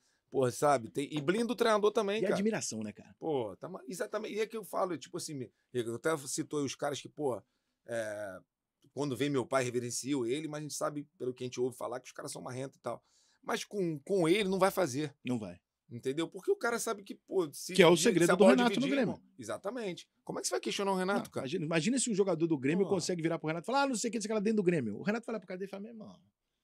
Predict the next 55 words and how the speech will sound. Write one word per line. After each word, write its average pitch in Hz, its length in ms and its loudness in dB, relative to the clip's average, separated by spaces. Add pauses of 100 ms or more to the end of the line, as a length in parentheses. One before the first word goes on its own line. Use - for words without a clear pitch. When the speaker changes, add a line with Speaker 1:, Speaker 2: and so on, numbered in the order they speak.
(280)
Speaker 2:
tá, 214 120 -8
tá 233 120 0
vendo 254 200 4
ali 175 120 2
o 165 60 2
campeão 147 320 -4
do 139 60 -8
mundo 139 180 -6
tá 131 80 -8
escrito? 151 220 -12
Foi 247 80 -4
eu - 40 -6
Speaker 1:
Tá - 100 -10
Speaker 2:
que - 80 -4
escrevi. 160 220 -4 (140)
Speaker 1:
maluco, - 60 -12
porra, 95 140 -10
Speaker 2:
Vai - 40 -8
Speaker 1:
eu 98 60 -6
Speaker 2:
tomar 139 140 0
Speaker 1:
que 185 60 -6
Speaker 2:
no - 60 -6
Speaker 1:
fi-, 170 60 -8
Speaker 2:
seu-" 120 80 -4
Speaker 1:
dei 160 80 0
o 151 40 0
gol 151 140 -2
do 139 100 -4
Speaker 2:
Porra, - 100 -2
Speaker 1:
título, 120 180 -4
Speaker 2:
meu - 80 -6
irmão, - 180 -10
vai - 100 -6
Speaker 1:
exatamente. - 220 -6
Speaker 2:
dormir, 175 300 4
eu 151 60 2
fiz 220 140 -6
os 254 140 -4
dois, 143 260 0
cara. - 160 -16
Porra. 156 260 -6 (600)
Isso, 190 260 -2
isso 214 260 0
eu 202 40 4
acho 185 160 0
que - 80 0
é 160 40 4
importante. 123 420 -4
Eu 113 40 -4
acho - 80 -6
que 151 100 -4
você 160 140 -2
ter - 100 2
o 165 100 2
cara, 143 400 0